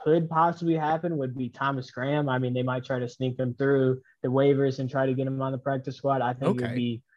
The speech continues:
Speaker 1: better to just keep him on the roster versus trying to, I mean, you're deciding between, like, Marquis Christensen and, and him. I mean, that, I would rather choose a young guy, but I wouldn't be overly surprised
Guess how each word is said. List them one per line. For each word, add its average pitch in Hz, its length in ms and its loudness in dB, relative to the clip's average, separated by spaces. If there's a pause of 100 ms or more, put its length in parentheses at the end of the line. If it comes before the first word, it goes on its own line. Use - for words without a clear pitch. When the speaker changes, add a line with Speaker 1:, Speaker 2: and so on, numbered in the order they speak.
(120)
Speaker 1:
better 143 240 6
to 135 140 4
just 120 160 -4
keep 165 240 2
him 180 140 6
on 185 140 8
the 185 80 6
roster 190 640 4 (320)
versus 147 580 0 (200)
trying 143 400 -2
to, 135 240 0 (400)
I 147 40 -8
mean, 127 280 -4 (240)
you're 156 100 6
deciding 160 420 6
between, 151 280 4
like, 135 240 0 (460)
Marquis 147 380 0
Christensen 147 600 0
and, 131 220 -2
and 123 200 -10
him. 139 380 0 (180)
I 127 120 0
mean, 123 320 -2 (880)
that, 123 220 -6 (800)
I 156 100 4
would 147 140 8
rather 143 300 6 (320)
choose 180 360 2
a 165 60 6
young 165 240 6
guy, 165 180 6
but 143 160 2
I 120 60 -2
wouldn't 139 520 -6
be 135 140 -2
overly 143 400 4
surprised 143 720 -2